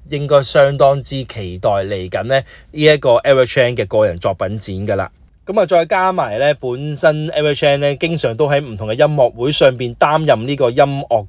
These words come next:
總監嘅工作啦。咁啊，好多時呢，都成為歌手們啊背後嘅男人啊，咁啊，所以呢，佢嘅角色就相當之重要啦。咁啊，所以呢，嚟緊呢，亦都，我都幾期待呢，喺個音樂作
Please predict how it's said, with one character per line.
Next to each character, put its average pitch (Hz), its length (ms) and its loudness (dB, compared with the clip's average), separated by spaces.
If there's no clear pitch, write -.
總 107 360 -6
監 139 220 2
嘅 131 100 -4
工 135 260 -4
作 117 280 0
啦。 127 280 -2
咁 190 120 4
啊， 175 40 6
好 175 140 2
多 202 100 6
時 131 160 -8
呢， 156 200 6
都 175 100 2
成 131 260 -6
為 113 120 -2
歌 170 280 6
手 143 240 -2
們 120 400 -4
啊 120 100 0
背 143 280 -4
後 120 260 0
嘅 123 140 0
男 90 360 -6
人 113 280 -4
啊， 127 120 -2
咁 135 100 -8
啊， - 20 -8
所 139 160 0
以 131 120 -2
呢， 135 200 4
佢 131 260 -4
嘅 147 120 2
角 139 240 4
色 160 160 -4
就 113 220 0
相 135 320 0
當 135 240 2
之 139 180 -6
重 113 500 -6
要 113 220 -2
啦。 120 140 0
咁 143 80 -2
啊， 143 60 0
所 147 160 2
以 147 120 0
呢， 151 240 6
嚟 135 300 0
緊 143 140 4
呢， 185 240 4
亦 160 120 -2
都， 220 160 4
我 185 140 6
都 269 100 -2
幾 220 160 0
期 120 260 -2
待 120 200 4
呢， 147 80 4
喺 151 100 2
個 147 140 2
音 147 100 4
樂 120 380 0
作 117 200 2